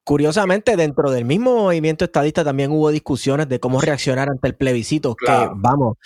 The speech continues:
Speaker 1: yo digo que la estrategia, la mejor estrategia era la que señalaba el Partido Estadista Republicano de no participar, porque los plebiscitos para, para legitimar,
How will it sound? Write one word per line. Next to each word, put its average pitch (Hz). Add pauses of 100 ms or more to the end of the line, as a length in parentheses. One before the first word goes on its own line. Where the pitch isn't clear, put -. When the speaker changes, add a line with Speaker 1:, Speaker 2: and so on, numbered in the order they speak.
(240)
Speaker 1:
yo 135
digo 175
que 131
la 123
estrategia, 135
la 131
mejor 123
estrategia 147
era 127
la 131
que 127
señalaba 113
el 131
Partido 123
Estadista 123
Republicano 120
de 113
no 107
participar, 113
porque 147
los 117
plebiscitos 110
para, 113 (460)
para 113
legitimar, 127